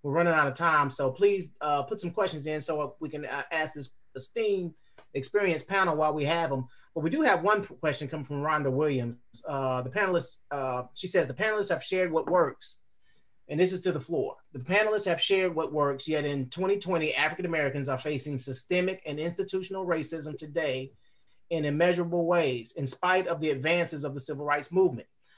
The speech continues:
My question is, what, in your opinion, has contributed to the current conditions?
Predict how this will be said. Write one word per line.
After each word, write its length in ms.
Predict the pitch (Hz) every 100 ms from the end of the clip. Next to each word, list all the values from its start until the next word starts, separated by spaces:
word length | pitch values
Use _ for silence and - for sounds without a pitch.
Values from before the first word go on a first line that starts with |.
| _ -
My 180 | 160 208
question 420 | 190 151 - 139
is, 300 | 135 135 131
what, 420 | 139 127 196 220
in 140 | 202 180
your 180 | 208
opinion, 420 | 226 170 139 131 127
has 180 | 135 127
contributed 680 | 127 202 196 156 135 135
to 120 | 160 135
the 160 | 131 -
current 320 | 160 151 151
conditions? 640 | 151 143 160 - - -